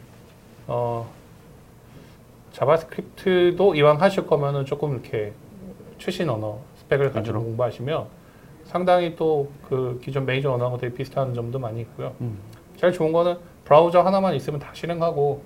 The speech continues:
Speaker 2: 네네.
Speaker 1: 공부해 볼 수 있는 그런 사이트도 되게 많고,
Speaker 2: 아.
Speaker 1: 어, 되게 편하거든요.
Speaker 2: 예전에 진짜 멀티, 이제 뭐 언어를 여러 개 해야 된다는 건 기본 아니냐, 개발자들, 이런 얘기도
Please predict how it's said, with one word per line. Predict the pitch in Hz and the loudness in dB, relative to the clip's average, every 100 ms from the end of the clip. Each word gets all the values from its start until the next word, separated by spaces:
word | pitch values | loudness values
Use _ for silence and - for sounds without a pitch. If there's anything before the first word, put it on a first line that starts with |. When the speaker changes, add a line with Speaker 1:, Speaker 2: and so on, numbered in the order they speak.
| - | -8
Speaker 2:
네네. | 95 107 | -8 -6
Speaker 1:
공부해 | 127 139 | 2 4
볼 | 139 123 | 4 2
수 | 127 | -4
있는 | 123 123 | -6 -4
그런 | 120 117 113 | -6 -6 -6
사이트도 | 120 143 - 135 | -6 -8 -10 -14
되게 | - 120 | -12 -10
많고, | 101 95 - 117 - | -10 -12 -12 -12 -10
Speaker 2:
아. | 123 101 | -10 -10
Speaker 1:
어, | 101 101 - - | -12 -14 -18 -20
되게 | 120 - | -18 -10
편하거든요. | 147 147 104 98 - - - - | -8 -8 -10 -14 -18 -20 -18 -2
Speaker 2:
예전에 | 160 208 | 2 2
진짜 | 180 180 | 2 2
멀티, | 135 160 226 202 190 | 2 2 2 0 0
이제 | 160 | -4
뭐 | 156 151 - - - | 0 0 -2 -12 -2
언어를 | 135 190 180 175 170 160 139 127 | 0 2 0 0 -2 -2 -4 -2
여러 | 127 190 | 0 2
개 | 175 | 2
해야 | 202 | 0
된다는 | 190 175 160 - | 0 -2 -2 -2
건 | 147 123 | -4 -2
기본 | 139 135 156 | -2 -2 0
아니냐, | 113 131 131 | -2 -2 -4
개발자들, | 123 123 127 120 | -4 -4 -2 -2
이런 | 117 156 | -2 -2
얘기도 | 160 143 135 | -2 -4 -4